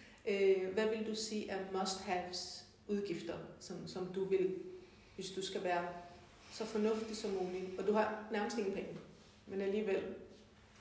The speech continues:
vil du gerne forberede dig så meget som muligt. Er du, vil du så sige, at du vil have en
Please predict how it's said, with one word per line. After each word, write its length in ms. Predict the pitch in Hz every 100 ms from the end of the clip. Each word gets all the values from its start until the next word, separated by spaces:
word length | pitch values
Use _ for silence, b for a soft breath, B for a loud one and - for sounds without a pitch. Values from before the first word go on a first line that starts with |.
| - 202
vil 140 | 196
du 40 |
gerne 300 | - - 180 190 - - - - -
forberede 500 | 196 190 196 - -
dig 80 |
så 80 | - -
meget 140 | - -
som 120 | - -
muligt. 200 | - - -
Er 100 | 202
du, 60 | 196 196
vil 140 | 220 208
du 60 |
så 180 | 214 226
sige, 540 | - 220 208 208 214 -
at 220 | 180 185
du 100 | 196 190 190 - - - - - - 180
vil 360 | 185 170 170 - - - -
have 360 | - 208 196 -
en 200 | 180